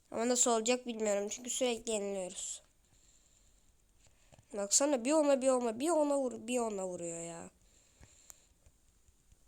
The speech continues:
Belki pembe balonlara bir şey yapamayabilir. Pembe balonları deneyeyim.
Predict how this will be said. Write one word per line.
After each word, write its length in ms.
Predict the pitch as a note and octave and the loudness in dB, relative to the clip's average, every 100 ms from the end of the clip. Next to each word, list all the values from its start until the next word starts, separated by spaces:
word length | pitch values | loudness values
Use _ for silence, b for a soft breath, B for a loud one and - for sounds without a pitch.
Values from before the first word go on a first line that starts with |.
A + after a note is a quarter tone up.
| _ _ - _ _ - | _ _ -20 _ _ -10
Belki 300 | B3+ D4 E4 | 4 4 4
pembe 420 | - D4+ D#4+ E4+ D#4+ | 4 4 6 6 6
balonlara 500 | D#4 D#4 D#4 D#4 C#4+ | 6 6 4 4 6
bir 40 | |
şey 180 | - C#4+ | 4 4
yapamayabilir. 840 | C#4 C#4+ C4 B3 A3+ G#3 - - _ b b b b b _ G4 | 2 2 2 0 0 -4 -6 -16 _ b b b b b _ -4
Pembe 340 | D#4+ C#4+ C#4+ B3+ | 0 2 4 6
balonları 480 | B3 A#3+ A#3+ A3+ | 6 4 2 0
deneyeyim. 360 | G#3+ G3+ G3 | 0 0 -2